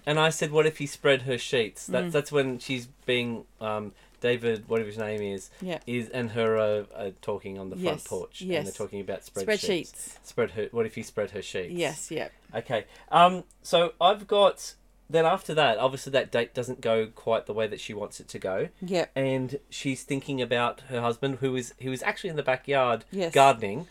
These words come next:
Speaker 2: Gardening
Speaker 1: And she
Speaker 2: while she's on
Speaker 1: calls
Speaker 2: a
Speaker 1: him.
Speaker 2: date. Yeah.
Speaker 1: And I went, "What if she called him and said that her vibrator had stopped working?"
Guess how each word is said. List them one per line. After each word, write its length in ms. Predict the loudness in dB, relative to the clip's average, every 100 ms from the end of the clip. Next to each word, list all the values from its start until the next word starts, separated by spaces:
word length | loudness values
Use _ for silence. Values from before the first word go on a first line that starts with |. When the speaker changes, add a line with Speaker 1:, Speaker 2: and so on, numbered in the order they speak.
| _ 0
Speaker 2:
Gardening 220 | 2 2
Speaker 1:
And 20 |
she 60 | 0
Speaker 2:
while 80 | 4
she's 80 | 6
on 80 |
Speaker 1:
calls 240 | 6 4 -2
Speaker 2:
a 20 |
Speaker 1:
him. 100 | -4
Speaker 2:
date. 100 | -6 -8
Yeah. 240 | -2 -2 -2 _ 0
Speaker 1:
And 140 | 2
I 40 |
went, 200 | 2 0 -2
"What 160 | -2 -2
if 100 | -6
she 160 | -10
called 360 | 0 2 4 0
him 300 | -2 -4 -4 -6
and 160 | -6
said 200 | -2 -2 -2
that 100 | -2
her 140 | -2
vibrator 500 | 2 2 4 2 2
had 100 | -6
stopped 240 | -8 -8
working?" 380 | -6 -10 -10 -18